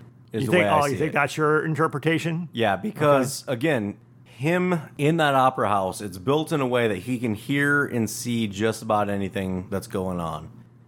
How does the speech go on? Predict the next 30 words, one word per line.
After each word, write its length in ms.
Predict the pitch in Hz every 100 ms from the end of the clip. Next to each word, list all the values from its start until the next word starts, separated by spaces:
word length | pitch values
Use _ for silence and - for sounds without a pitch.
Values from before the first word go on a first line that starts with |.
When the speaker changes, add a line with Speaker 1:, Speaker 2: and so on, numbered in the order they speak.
| - -
Speaker 1:
So 200 | - 123
he 260 | 113 139 151
understands 640 | 139 123 - - 127 131
her 160 | 127 120
vulnerabilities, 920 | 104 117 107 95 110 135 117 104 101 92
so 180 | -
he 120 | 98 98
plays 360 | - 123 120
off 200 | 110 101
of 120 | 101 92
that 220 | 95 87
to 60 | 95
get 180 | 95 -
the 220 | 90 98
in, 320 | 92 87 85 - - -
to 80 |
get 240 | 98 113 107
her, 160 | 104
to 140 | 90 98
try 200 | - 101
to 60 | 98
make 200 | 92 95
her 100 | 90
love 220 | 87 80
him. 220 | - - - - - - -
It 80 | 135
was 120 | 127
right 240 | 110 156 151
before 280 | 143 151
the 180 | 143 131